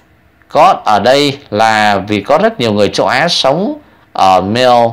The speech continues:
Plating and Enclose. Hoặc là cũng có thể là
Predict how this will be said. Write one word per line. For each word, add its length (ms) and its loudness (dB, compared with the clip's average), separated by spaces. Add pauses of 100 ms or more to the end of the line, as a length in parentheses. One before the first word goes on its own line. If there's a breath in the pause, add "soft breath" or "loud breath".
(760)
Plating 640 -2 (100)
and 320 -2
Enclose. 640 -4 (580 soft breath)
Hoặc 180 0
là 100 0
cũng 220 -4
có 100 0
thể 280 -2
là 440 0